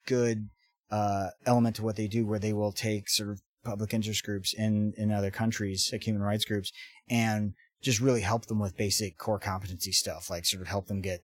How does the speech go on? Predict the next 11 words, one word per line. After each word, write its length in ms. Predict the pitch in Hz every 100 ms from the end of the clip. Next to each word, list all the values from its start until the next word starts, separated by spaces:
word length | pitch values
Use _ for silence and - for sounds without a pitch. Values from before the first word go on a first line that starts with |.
| -
you 140 | 101
know, 80 | 92
incorporated, 640 | 98 101 - 92 87 87
or, 40 | 90
and 120 | 90
help 200 | 98 95
them 100 | 101
just, 240 | 92 95
like, 160 | 95 95 - - - -
kind 160 | 107
of 60 | 95